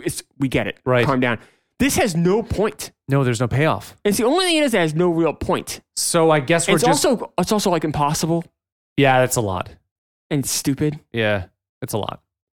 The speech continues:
Speaker 1: And, and it's, it's literally just done, so Haley Joel Osment's old enough for him to talk to. And it, it's annoying.
Speaker 2: Yeah, he had to clear out Jenny, but that's the way he did it. Uh, uh, but it didn't, it, it's like, why?
Speaker 1: But he
Speaker 2: No.
Speaker 1: doesn't clear out 'cause he
Speaker 2: He
Speaker 1: ends up
Speaker 2: doesn't.
Speaker 1: getting
Speaker 2: No, he's
Speaker 1: back.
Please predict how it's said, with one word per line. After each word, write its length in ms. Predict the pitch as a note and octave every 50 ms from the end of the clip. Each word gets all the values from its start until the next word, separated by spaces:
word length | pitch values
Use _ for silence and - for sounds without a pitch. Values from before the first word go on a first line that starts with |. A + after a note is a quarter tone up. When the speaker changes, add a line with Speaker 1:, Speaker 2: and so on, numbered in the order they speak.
| _ _ _ _ _ _ _ _ _ _ _ _ _ _
Speaker 1:
And, 180 | - F#3 F#3 -
and 160 | F3+ E3+ E3+
it's, 240 | - F3+ F3 C#3+ -
it's 200 | E3 F3+ - -
literally 340 | F3 C#3+ D#3+ F#3 F#3 F#3 E3
just 200 | D3 D#3 D3 C#3
done, 260 | - D3 D3 D#3 D#3+
so 140 | D#3+ - C#3+
Haley 240 | C#3 C#3+ D3 D3 C#3+
Joel 200 | C3+ C#3+ C#3 C3+
Osment's 280 | C3+ C#3 C#3 C#3+ C3+
old 220 | - C3 C#3 C3+ B2+
enough 160 | C3+ C3 -
for 60 | -
him 80 | C3 B2
to 60 | A#2+
talk 260 | A#2 - A#2+ A#2+ -
to. 260 | - D#3+ D#3+ D#3+ D#3 - _ _ _ _ _ _ _ _ _ _ _ _ _ _ _ _ _ _ -
And 220 | D3+ D3 D3 C#3+
it, 240 | C#3 - - - _ _ _ _
it's 580 | D3 D#3 D#3+ D#3+ E3 E3+ E3+ E3+ E3+ E3+ -
annoying. 300 | D3+ C3+ A#2+ A2 G2+ G2 - - _ _ _ _ _ _ _
Speaker 2:
Yeah, 340 | C3+ C3+ C3 A#2 G#2 G2+ -
he 120 | - D3+ F3
had 100 | F3+ E3+
to 60 | -
clear 280 | - - D#3 E3 D#3+ D#3
out 200 | D3+ C#3+ C3 G#2
Jenny, 260 | A#2+ C3 C3 C#3+ E3
but 120 | C#3+ C3
that's 180 | - B2 A#2+ -
the 60 | - C3
way 160 | C3 B2+ B2+
he 60 | B2+
did 180 | G#2+ B2+ C3 C#3
it. 140 | D3+ C#3+ -
Uh, 40 | B2+
uh, 280 | B2+ A#2+ - F#2 B2+ B2
but 160 | A2 C3 B2
it 60 | A#2
didn't, 300 | C3+ D3+ D3 C#3+ C3 - -
it, 220 | C#3 C3 A#2+ - B2+
it's 260 | B2+ D3 C3 A#2+ B2+
like, 160 | C3 A#2+ -
why? 520 | A#2 B2 B2 B2+ B2+ B2+ B2 A#2 G#2+ - _ _ -
Speaker 1:
But 120 | - A3
he 60 | G#3
Speaker 2:
No. 40 | A#3
Speaker 1:
doesn't 180 | B3+ A#3+ C4+ A3+
clear 240 | - G3 E3 D3+ C#3+
out 160 | C#3+ D#3 D#3
'cause 100 | - D#3+
he 80 | D#3+ E3+
Speaker 2:
He 60 | F#3
Speaker 1:
ends 100 | F3+ F3+
up 80 | F#3+ A3+
Speaker 2:
doesn't. 140 | A#3 G#3
Speaker 1:
getting 100 | F#3+ F#3+
Speaker 2:
No, 60 | A3 G#3
he's 80 | F#3 F3+ F#3+
Speaker 1:
back. 100 | F#3 -